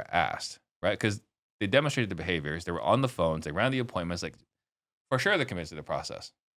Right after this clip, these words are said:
Nope, that's just hope, right? So the biggest mistake I see a lot of business owners make is, uh, not getting their people on board to follow the process consistently.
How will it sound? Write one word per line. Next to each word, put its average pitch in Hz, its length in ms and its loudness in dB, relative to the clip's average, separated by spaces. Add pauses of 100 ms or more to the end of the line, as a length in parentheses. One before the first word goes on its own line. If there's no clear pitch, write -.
(680)
Nope, 135 380 4
that's 135 180 4
just 139 160 -2
hope, 113 260 4 (320)
right? 98 240 0 (960)
So 107 160 2
the 104 60 0
biggest 123 340 2
mistake 110 260 0
I 92 80 2
see 98 120 0
a 90 60 0
lot 82 180 2
of 80 80 -8
business 85 220 -6
owners 80 220 -4
make 82 340 -4
is, 78 260 -4 (500)
uh, 82 160 2
not 95 340 4
getting 101 260 0
their 90 120 -2
people 98 360 -2
on 87 180 0
board 90 460 0
to - 120 -20
follow 92 140 4
the 85 60 -4
process 85 320 -4
consistently. 117 640 -4